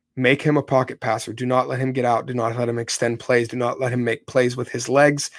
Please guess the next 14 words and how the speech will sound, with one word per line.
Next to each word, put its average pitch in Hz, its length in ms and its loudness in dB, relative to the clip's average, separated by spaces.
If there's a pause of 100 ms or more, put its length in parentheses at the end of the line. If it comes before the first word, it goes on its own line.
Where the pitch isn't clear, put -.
(380)
That's 117 280 2
when 131 160 4
secondaries 123 640 4
break 120 300 4
down, 135 240 6
and 127 100 4
that's 120 220 0
where 120 100 0
he's 123 200 -2
gonna 120 140 0
find 120 300 2
his 117 160 0
big 110 260 -4
plays. - 420 -2